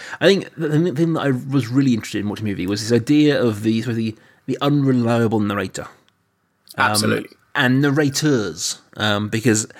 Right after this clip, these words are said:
Speaker 1: um, the film is kind of, it's so nested. Like, it, it's a young girl in a graveyard reading the book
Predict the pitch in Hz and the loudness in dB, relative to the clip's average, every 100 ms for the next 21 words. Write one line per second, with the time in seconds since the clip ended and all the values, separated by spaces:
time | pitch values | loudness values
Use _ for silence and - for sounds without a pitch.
0 | - - - 107 107 107 - 156 139 123 | -20 -20 -2 2 4 2 0 2 4 2
1 | - 120 113 120 113 - - 139 127 113 | 2 0 2 -2 -2 -2 0 4 4 4
2 | 110 117 - - 101 101 117 - - - | 2 0 -2 -4 -2 0 0 -4 -2 -4
3 | - - - - - _ 120 117 123 143 | -4 -8 -14 -20 -20 _ 0 0 2 0
4 | 139 131 127 120 - 107 110 104 101 _ | 0 2 0 0 -2 -4 -4 -6 -8 _
5 | _ - 120 120 98 95 76 87 101 - | _ -2 2 2 0 -4 -2 -4 -4 -10
6 | - _ - 110 120 107 113 107 107 98 | -18 _ -10 2 2 4 2 2 0 -2
7 | - 135 - - - | 2 2 2 -6 -8